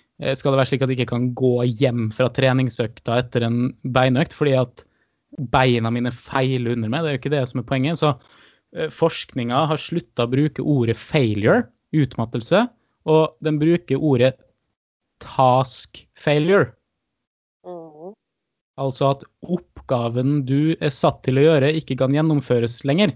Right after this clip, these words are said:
Speaker 1: Og
Speaker 2: Yes.
Speaker 1: oppgaven du er satt til å gjøre, er jo å gjøre, eh, biceps curl med god teknikk. Og når du ikke kan
Speaker 2: Mm.
Speaker 1: gjennomføre det lenger, så er du på task failure.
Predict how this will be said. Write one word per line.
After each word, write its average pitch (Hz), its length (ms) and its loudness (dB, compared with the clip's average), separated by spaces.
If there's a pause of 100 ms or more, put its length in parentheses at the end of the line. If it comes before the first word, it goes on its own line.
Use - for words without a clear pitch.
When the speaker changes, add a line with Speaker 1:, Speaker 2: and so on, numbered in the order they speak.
(560)
Speaker 1:
Og 165 180 -2
Speaker 2:
Yes. 170 60 -8 (180)
Speaker 1:
oppgaven 123 480 0
du 131 80 0
er 127 80 0
satt 139 260 -2
til 127 160 0
å 139 60 6
gjøre, 156 300 6
er 131 300 2
jo 120 120 -2
å 143 280 -2
gjøre, 131 440 0 (320)
eh, 139 220 2
biceps 135 440 -4
curl 139 240 2
med 147 160 -2
god 127 200 -2
teknikk. 220 500 -2 (240)
Og 147 80 -2
når 151 100 4
du 160 100 4
ikke 135 140 -6
kan 139 120 2
Speaker 2:
Mm. 143 60 4
Speaker 1:
gjennomføre 147 480 2
det 143 120 2
lenger, 170 200 0
så 170 160 -2
er 147 160 2
du 120 100 -2
på 117 200 -6
task - 380 -4
failure. 147 440 -2